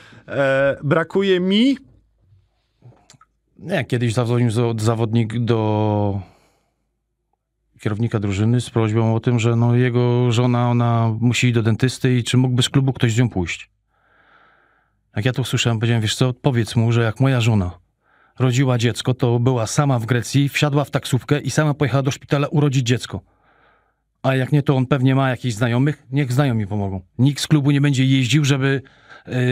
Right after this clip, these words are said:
Speaker 2: y, załatwiać sprawy żon piłkarzy, którzy,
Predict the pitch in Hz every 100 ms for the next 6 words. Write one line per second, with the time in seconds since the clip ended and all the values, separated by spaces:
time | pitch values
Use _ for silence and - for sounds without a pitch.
0 | 127 123 117 135 143 160 123 - 139 131
1 | - - 127 110 151 170 - - 147 127
2 | 135 139 170 - 147 139